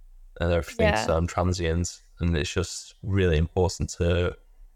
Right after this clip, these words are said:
Speaker 1: remind yourself about that. And I think that's a-, another thing about resilience as well. I think what I like to do is look at the bigger picture of stuff, because looking at the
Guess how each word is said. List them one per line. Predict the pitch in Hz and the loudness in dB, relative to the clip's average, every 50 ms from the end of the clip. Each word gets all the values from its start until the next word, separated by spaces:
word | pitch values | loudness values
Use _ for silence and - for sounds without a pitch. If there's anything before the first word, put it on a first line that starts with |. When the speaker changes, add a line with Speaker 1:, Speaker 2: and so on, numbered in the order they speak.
| - - - - - - - | -20 -20 -20 -20 -20 -10 -4
Speaker 1:
remind | 107 98 92 87 85 87 | -2 2 2 2 2 2
yourself | - - - 82 - - | -2 -4 -8 -8 -8 -2
about | - 85 82 87 85 76 - - | 0 2 4 4 4 2 2 0
that. | 95 | -2
And | 90 95 | -2 -2
I | |
think | - 151 151 147 | -2 -2 0 0
that's | - - - - - - | 0 0 -2 -2 -4 -2
a-, | 117 101 - - | -2 -2 -2 -2
another | 98 101 95 87 | 0 0 0 0
thing | - - 98 92 | 0 0 -2 -2
about | 87 - 78 71 - - | 0 2 2 0 0 0
resilience | 90 87 - - 50 87 95 98 95 - - | -4 -4 -2 -2 -2 0 0 0 -2 -4 -8
as | 98 - - | -10 -2 0
well. | 87 85 85 | 2 4 2
I | 82 | 2
think | - - - 90 90 92 - - - - - - - - - - - - - - - - - _ - - - - - - - - - _ _ - - | 0 -2 -2 0 0 0 -2 -6 -16 -20 -20 -20 -20 -20 -20 -20 -20 -20 -20 -20 -20 -20 -20 _ -20 -20 -20 -20 -20 -20 -20 -20 -20 _ _ -8 0
what | 101 95 82 - - - - | 0 0 0 0 -4 -8 -2
I | 92 87 92 | 0 2 4
like | 92 92 90 80 - | 4 4 2 2 -2
to | - - 90 | -6 -8 -2
do | 87 90 90 90 87 87 87 - | 0 2 2 4 4 2 2 2
is | 85 87 85 85 - - | 0 0 -2 -2 -4 -6
look | 95 90 - 95 | -6 -4 -2 -2
at | |
the | 87 - | -4 -2
bigger | - 92 87 - | -2 -4 -4 -4
picture | - - 92 - - - 98 | -6 -10 -8 -8 -4 -2 -2
of | 90 - | -2 -2
stuff, | - - 101 - - - - - - - - - - - - - - - - - - - - - - - - - - | 0 -2 -2 -2 -2 -12 -20 -20 -20 -20 -20 -20 -20 -20 -20 -20 -20 -20 -20 -20 -20 -20 -20 -20 -20 -20 -18 -6 -6
because | 92 - - 90 85 85 87 - - - - - - - - - - - | -6 -2 0 0 0 0 -2 -6 -10 -14 -16 -20 -20 -20 -20 -20 -16 -8
looking | - 131 95 92 90 - - 95 | -6 -2 0 0 0 0 0 0
at | 82 | 0
the | 82 - | 0 -2